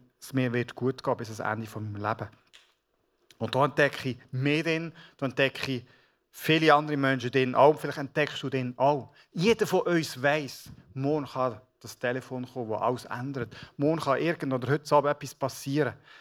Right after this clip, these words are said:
Aber irgendwo leben wir in unserer Gesellschaft trotzdem so, als würde es eben nicht passieren. Ja, sogar, wir probieren alles in unserer Gesellschaft, dass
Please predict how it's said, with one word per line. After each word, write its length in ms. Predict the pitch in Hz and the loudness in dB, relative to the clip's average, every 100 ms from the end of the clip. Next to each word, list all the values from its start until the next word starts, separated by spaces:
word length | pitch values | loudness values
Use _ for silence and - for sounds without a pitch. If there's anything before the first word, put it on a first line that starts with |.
| - _ _ _ _ _ _ _ - | -20 _ _ _ _ _ _ _ -2
Aber 240 | 131 143 147 - _ | -2 -2 -12 -16 _
irgendwo 640 | 143 160 139 127 156 123 - _ _ _ _ _ _ _ _ - | -2 -2 -2 0 0 0 -6 _ _ _ _ _ _ _ _ -8
leben 300 | 123 127 131 | -2 0 2
wir 80 | 135 | 2
in 60 | |
unserer 180 | 135 127 | 2 -2
Gesellschaft 460 | - 135 117 - - | -4 -4 -4 -10 -10
trotzdem 560 | 127 139 - 156 143 | -8 -8 -10 -6 -6
so, 400 | 127 - 139 110 - | -4 0 0 0 -8
als 240 | 131 - | -12 -8
würde 220 | 123 123 | -8 -8
es 80 | - | -8
eben 220 | 120 117 | -6 -4
nicht 240 | 117 113 - _ - | -6 -8 -16 _ -4
passieren. 560 | 123 - 123 113 - - - | -4 -4 -4 -4 -4 -10 -6
Ja, 240 | - 170 175 | 6 8 8
sogar, 360 | 185 170 156 - - | 6 8 8 4 -2
wir 120 | 170 | 2
probieren 420 | 175 151 170 143 - | 2 4 4 4 6
alles 400 | 165 226 196 190 | 8 8 6 2
in 80 | 175 | 2
unserer 240 | 151 151 | 2 -2
Gesellschaft, 800 | - 156 147 147 151 147 - - - - | 0 4 6 4 0 0 -4 -20 -20 -2
dass 240 | 139 131 | 0 0